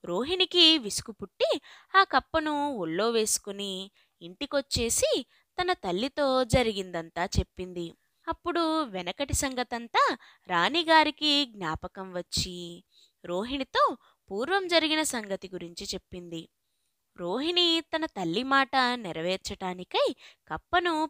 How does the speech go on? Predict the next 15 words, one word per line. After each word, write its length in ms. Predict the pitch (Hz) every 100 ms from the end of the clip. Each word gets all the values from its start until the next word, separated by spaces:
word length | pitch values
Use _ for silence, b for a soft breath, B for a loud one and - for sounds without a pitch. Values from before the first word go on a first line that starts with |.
| -
పెళ్లి 240 | 320 294 -
చేసుకోవటానికి 880 | 214 214 - 180 175 165 165 165 220
ఇష్టపడింది. 760 | 208 - 185 180 175 170 165 - _ _ _ -
అప్పుడు 640 | 330 - 330 311 294 294
తన 280 | - 311 311
కూతురు 500 | - _ 175 - 285
మాతృభక్తికి 920 | 226 151 165 - 254 254 - 262 240
మెచ్చుకొని 760 | 196 160 - - 190 220 571 285 B B B 165
ఆకాశమంత 760 | 185 - 262 247 247 226 226
పందిరి, 800 | 202 156 160 170 185 180 175 170 b b _
భూదేవంత 680 | 233 254 247 226 214 202 202
అరుగు 460 | 190 160 160 - 220
వేసి 540 | 180 160 - 480 494 - b b -
బ్రహ్మాండంగా 1120 | 165 170 254 320 311 311 302 302 277 262 254
రోహిణిని 800 | 175 170 190 214 214 254 554